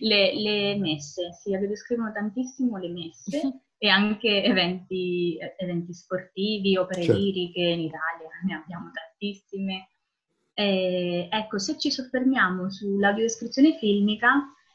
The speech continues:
Speaker 1: per farla breve, eh, diciamo che si inseriscono delle frasi brevi e precise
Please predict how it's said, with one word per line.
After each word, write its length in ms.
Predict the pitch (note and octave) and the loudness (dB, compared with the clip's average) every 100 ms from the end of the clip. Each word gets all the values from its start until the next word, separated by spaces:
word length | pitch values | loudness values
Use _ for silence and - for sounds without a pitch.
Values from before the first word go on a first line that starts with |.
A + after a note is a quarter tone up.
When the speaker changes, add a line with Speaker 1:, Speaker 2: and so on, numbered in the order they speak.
| _ | _
Speaker 1:
per 120 | B3 | 0
farla 400 | - G3+ G3 B3+ | 4 4 6 4
breve, 680 | B3+ G3 F3+ F#3 G#3 G#3+ - | 6 6 6 6 2 2 2
eh, 320 | G3 F3+ F3+ | 2 4 2
diciamo 420 | G#3+ B3 G3+ G3+ | 2 0 2 2
che 160 | G3 G3+ | 2 0
si 200 | G3 C#4 | 4 8
inseriscono 800 | C4+ B3+ C#4 C4 G3 - F3+ F3 | 8 8 4 4 2 -2 -4 -2
delle 220 | F#3+ A3 | 0 0
frasi 640 | A3 - G3+ F3 F3 F3+ - | 0 -2 0 -2 -2 -2 2
brevi 500 | G3+ A3 F#3+ F3+ F3+ | 2 2 0 0 0
e 100 | F3+ | 2
precise 800 | B3+ B3+ G3+ F#3 F3 A3 D#4+ | 2 2 2 0 2 4 2